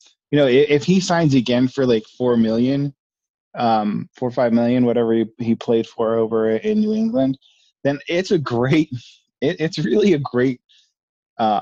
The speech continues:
opportunity for Cam Newton and, and for the Colts to get that type of, of quarterback, 'cause it's hard to replicate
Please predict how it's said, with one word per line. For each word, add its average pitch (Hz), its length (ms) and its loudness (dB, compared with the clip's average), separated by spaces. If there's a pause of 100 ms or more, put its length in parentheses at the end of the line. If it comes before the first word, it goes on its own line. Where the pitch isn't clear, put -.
opportunity 131 840 -2
for 107 160 -4
Cam 117 260 -2
Newton 110 380 0
and, 104 480 -4
and 110 160 -6
for 110 80 -6
the 101 100 -2
Colts 139 340 -4
to 107 100 -6
get 117 180 -4
that 107 180 -4
type 117 280 -6
of, 95 160 -6 (400)
of 104 220 -2
quarterback, 127 540 -2
'cause 107 220 -6 (800)
it's 147 340 0
hard 156 480 -4
to 127 460 0
replicate 110 720 -2